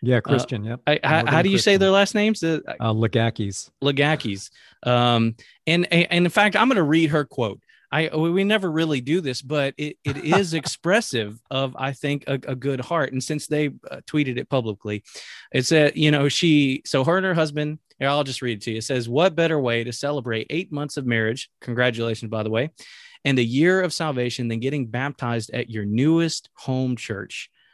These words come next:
Speaker 2: Uh, thank you, Pastor, for baptizing us today." Um, it, you know, just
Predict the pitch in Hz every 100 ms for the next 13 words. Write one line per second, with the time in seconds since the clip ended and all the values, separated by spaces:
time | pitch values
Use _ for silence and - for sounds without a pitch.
0 | _ _ - 101 104 110 - - 131 131
1 | 120 123 120 - 110 - 107 104 - 104
2 | 101 98 - 104 - - - - - -
3 | - 131 127 127 117 - - 139 - _
4 | _ - - 147 170 170 170 - 123 156
5 | 180 - -